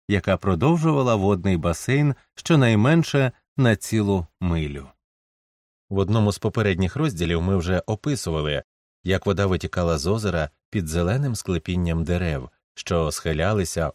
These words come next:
обабіч протоку, і згадували також скелю, улюблене місце побачень індіянських племен, біля якої Звіробій сподівався тепер зустріти свого друга.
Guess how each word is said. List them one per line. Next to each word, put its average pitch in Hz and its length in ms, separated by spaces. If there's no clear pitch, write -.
обабіч 76 520
протоку, 87 640
і 160 80
згадували 180 560
також 131 360
скелю, 69 580
улюблене 82 600
місце 82 400
побачень 117 640
індіянських 78 720
племен, 90 560
біля 95 200
якої 90 460
Звіробій 82 520
сподівався 80 640
тепер 120 360
зустріти 90 720
свого 76 340
друга. 71 440